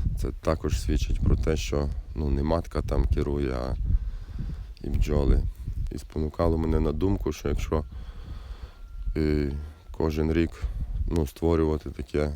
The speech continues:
штучне роїння, чи не зміниться в тої матки і в сім'ї генетика, щоб вони виводили, ну, довести до того сім'ю, щоб вони зробили тиху заміну,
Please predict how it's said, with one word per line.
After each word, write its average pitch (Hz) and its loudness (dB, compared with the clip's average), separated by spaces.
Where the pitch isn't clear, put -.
штучне 80 -2
роїння, 76 0
чи - -6
не 78 2
зміниться 80 0
в - -10
тої 73 0
матки 85 -2
і 71 0
в 69 -6
сім'ї 78 -2
генетика, 78 -2
щоб - -8
вони 78 0
виводили, 73 0
ну, 78 0
довести 78 -2
до 71 -2
того 78 -2
сім'ю, 73 -2
щоб 76 -4
вони 80 0
зробили 76 0
тиху 80 -4
заміну, 80 0